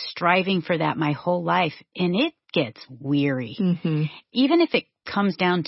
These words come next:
Speaker 1: to looks or your job, there's someone always a little bit better. Age happens, time happens, and our lives are shifting all the time and changing. So it becomes this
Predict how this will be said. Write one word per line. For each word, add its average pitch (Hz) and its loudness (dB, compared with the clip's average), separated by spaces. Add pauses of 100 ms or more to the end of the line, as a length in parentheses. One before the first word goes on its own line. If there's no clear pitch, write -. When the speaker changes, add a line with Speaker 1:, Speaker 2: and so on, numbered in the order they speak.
Speaker 1:
to 143 -2
looks 170 0
or 160 0
your 139 0
job, 180 2 (460)
there's 208 0
someone 240 4
always 220 2
a 175 -2
little 160 -2
bit - -4
better. 202 2 (460)
Age 196 4 (140)
happens, 202 0 (200)
time 185 4
happens, 196 -2 (300)
and 185 0
our 175 2
lives 170 0
are - -6
shifting - -4
all 202 0
the 220 -6
time 233 0
and 156 0
changing. 165 0 (680)
So 196 2
it 196 0
becomes 208 0
this 180 0